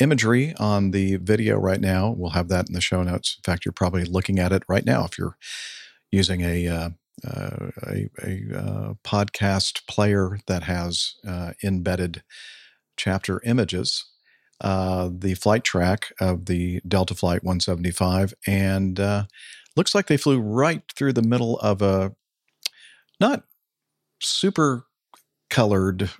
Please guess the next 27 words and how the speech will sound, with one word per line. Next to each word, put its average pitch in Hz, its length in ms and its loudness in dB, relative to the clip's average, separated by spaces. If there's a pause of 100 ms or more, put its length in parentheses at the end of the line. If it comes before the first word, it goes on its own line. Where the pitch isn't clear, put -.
heavy, 98 480 2 (240)
heavy 98 380 2 (100)
rain, 98 320 4
but 98 240 2 (180)
kind 131 160 2
of, 110 240 -2
uh, 110 200 2 (100)
getting 110 240 2
there. 98 340 0 (100)
Um, 101 520 -2 (500)
you 113 60 0
know, 104 100 6
the, 90 120 2
how 95 260 2 (240)
color 104 260 2
weather 95 320 2
radar 90 540 0
has 92 320 0 (500)
different, 95 460 0
uh, 90 180 2
varying 101 440 4
intensities 95 720 0
based 95 420 -2
on 92 240 -2
the 87 220 -4
rainfall 87 640 -2
rate. 87 380 -4